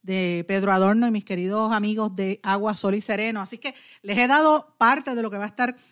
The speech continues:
llevándose a cabo en las fiestas de la calle San Sebastián, que no se la pode-, no se la pueden pe-, perder este año, donde se conmemora los cincuenta aniversarios de este evento cultural que une tanto a Puerto Rico, mis amigos. Y antes de terminar el programa,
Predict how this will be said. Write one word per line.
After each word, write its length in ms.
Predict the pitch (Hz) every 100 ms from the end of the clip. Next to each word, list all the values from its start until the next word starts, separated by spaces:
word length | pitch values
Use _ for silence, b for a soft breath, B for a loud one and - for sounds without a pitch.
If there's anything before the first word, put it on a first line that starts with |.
| -
llevándose 440 | 202 202 226 233
a 40 |
cabo 320 | - 214 226 226
en 160 | 220 226
las 100 | 202
fiestas 260 | 208 233
de 80 | 208
la 120 | 196
calle 160 | 190 202
San 140 | 214
Sebastián, 360 | 202 185 233 233
que 140 | 196
no 120 | 208
se 140 | 277 262
la 100 | 233
pode-, 240 | 202 208 220
no 160 | 208
se 80 | 220
la 80 | 226
pueden 180 | 208 208
pe-, 240 | 208 214
perder 340 | 208 185 196
este 240 | 214 - 208
año, 300 | 226 220 185 b b b b
donde 300 | 175 196 190
se 140 | 180 196
conmemora 720 | 180 180 180 185 233 214 196 b b b -
los 240 | 202 185
cincuenta 400 | 190 190 240 277
aniversarios 540 | 247 220 208 214 208 180
de 80 |
este 160 | 185 226
evento 340 | 208 214 220
cultural 480 | 196 190 180 190 202
que 100 | 196
une 380 | 175 196 214 190 -
tanto 420 | 202 208 208 175
a 120 | 185
Puerto 260 | 190 175 190
Rico, 240 | 185 190
mis 180 | 190 185
amigos. 300 | 208 220 226
Y 60 | 240
antes 240 | 320 359
de 100 | 320
terminar 340 | 269 247 240
el 80 | 233
programa, 540 | 233 202 196 196 180